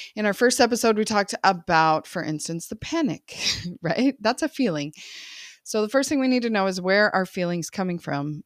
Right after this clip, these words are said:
in order to feel something different, okay? So we can actually create on purpose the feelings that we wanna be feeling because they feel better and because they drive better actions that give us better results. So I am a life coach school, life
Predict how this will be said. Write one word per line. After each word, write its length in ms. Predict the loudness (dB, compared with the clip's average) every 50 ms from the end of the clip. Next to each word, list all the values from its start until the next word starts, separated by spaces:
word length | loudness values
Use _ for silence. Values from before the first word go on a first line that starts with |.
| _ -6
in 160 | -4 -4 -4 -4 -4
order 480 | -2 -2 0 0 0 0 0 -2 -4 _ -10 -10
to 120 | -10 -10
feel 320 | -10 -10 -6 -4 -2 -2 -2
something 340 | -4 -6 -8 -10 -10 -10
different, 320 | -10 -10 -12 -14 -16 -20 -20 _ _ _ _ -18
okay? 240 | -10 -6 -6 -6
So 160 | -4 -4 -6 -6
we 220 | -4 -6 -6 -8
can 220 | -6 -6 -6 -6 -4 -2
actually 420 | -2 -2 -4 -4 -4 -2 -2 -4
create 420 | -4 -4 -4 -4 0 0 0 0 0 0
on 220 | 0 0 0 0
purpose 520 | -2 -2 -4 -2 0 0 0 -2 -4 -8 -12 -14 -18 -20 -18 -18 -18 -18 -20 -20 _ _
the 60 | -10
feelings 380 | -6 -4 -2 -2 0 0 0 0
that 120 | 0 0
we 120 | 0 0 0
wanna 260 | 0 0 2 2 0
be 140 | 0 -2 -4
feeling 300 | -4 -4 -4 -4 -4 -6
because 280 | -4 -2 0 0 0
they 120 | 0 -2 -2
feel 200 | 0 0 2 4
better 380 | 4 4 4 4 2 2 0 0
and 180 | -2 -2 -2
because 300 | -2 -4 -4 -4 -4 -2
they 120 | -2 -2 -2
drive 300 | 0 0 0 0 0 -2
better 180 | -2 -2 0
actions 440 | 0 0 -2 -2 -4 -6 -6 -6 -6
that 80 | -6 -8
give 160 | -8 -8 -8
us 220 | -8 -10 -10 -12 _ _ _ -10
better 180 | -8 -6 -6
results. 520 | -6 -6 -6 -6 -6 -8 -8 -10 -14 -16 -16 -16 -18 -16 -16 -16 -16 -16 -16 -16 -18 -18 -20 -20 -20 _
So 400 | -8 -4 2 4 6 6 6 4 2 2
I 180 | 2 4 4 4
am 320 | 4 2 2 0 0 0
a 100 | 0 2
life 240 | 2 2 2 0 0
coach 220 | -2 -4 -4 -4 -4
school, 460 | -8 -8 -6 -4 -2 0 0 -2 -2
life 500 | 0 0 0 0 -2 -4 -10 -20 -20